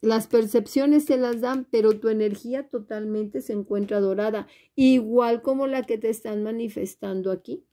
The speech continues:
Todo está dorado para ti con la luz maravillosa de Dios. Te conectas totalmente con esta luz. Estoy emocionada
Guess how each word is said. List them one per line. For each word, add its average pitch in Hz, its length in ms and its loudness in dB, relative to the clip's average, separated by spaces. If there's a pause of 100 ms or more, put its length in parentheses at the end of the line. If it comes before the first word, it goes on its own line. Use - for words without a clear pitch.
(640)
Todo 254 320 6
está 294 300 0
dorado 233 500 0
para 190 260 -6
ti 240 280 -12 (340)
con 214 280 4
la 190 140 0
luz 240 360 -2
maravillosa 202 1000 -6 (180)
de 196 160 -6
Dios. 160 540 -6 (3000)
Te 247 240 6
conectas 226 800 0
totalmente 208 800 -4
con 208 160 -2
esta 214 320 -2
luz. 233 680 -2
Estoy 240 680 2 (100)
emocionada 226 1080 -2